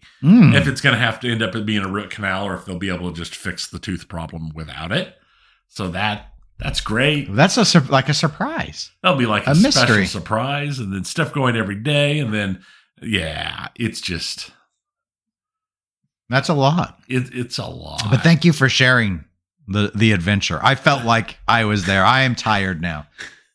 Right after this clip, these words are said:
Speaker 1: I was thinking about biking today, and now I'm not sure I will because I'm tired.
Speaker 2: See, I thought about asking you, you if you wanted to run the five K with me, and then I
Speaker 1: Oh,
Speaker 2: realized
Speaker 1: I
Speaker 2: how
Speaker 1: would've.
Speaker 2: much you actually do,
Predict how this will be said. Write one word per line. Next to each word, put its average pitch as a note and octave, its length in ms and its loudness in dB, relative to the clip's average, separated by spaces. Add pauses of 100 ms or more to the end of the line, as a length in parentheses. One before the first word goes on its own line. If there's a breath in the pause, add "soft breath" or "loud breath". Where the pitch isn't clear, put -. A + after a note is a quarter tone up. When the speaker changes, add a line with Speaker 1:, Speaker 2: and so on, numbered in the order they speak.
(460)
Speaker 1:
I B2+ 120 4
was C3+ 160 0
thinking B2+ 280 4
about G#2 240 2
biking G#2 380 0
today, F#2 260 -2
and F2 80 0
now F#2 140 2
I'm F2+ 120 2
not F2+ 160 -2
sure F2 200 -4
I E2 120 -2
will D2+ 360 -8 (480)
because F2+ 260 -6
I'm E2+ 200 -2
tired. D2 380 -8 (260)
Speaker 2:
See, F3 100 -2
I D3+ 160 2
thought D4+ 280 0
about D3 140 -2
asking D3+ 360 -4
you, C#3+ 140 -2
you E3 440 0
if D3+ 120 -6
you D#3+ 160 -2
wanted D3 300 -4
to A2 60 -10
run A2 220 -6
the G2+ 60 -10
five G2 380 -8
K G2+ 160 -10
with F#2+ 240 -10
me, G#2+ 100 -8
and B2+ 100 -4
then G#3+ 80 0
I G3 120 2
Speaker 1:
Oh, - 20 0
Speaker 2:
realized G3+ 380 4
Speaker 1:
I G#3 40 4
Speaker 2:
how G3 100 6
Speaker 1:
would've. A#3 260 4
Speaker 2:
much E3+ 80 -2
you F3 260 0
actually D#3+ 420 -2
do, D3 420 -2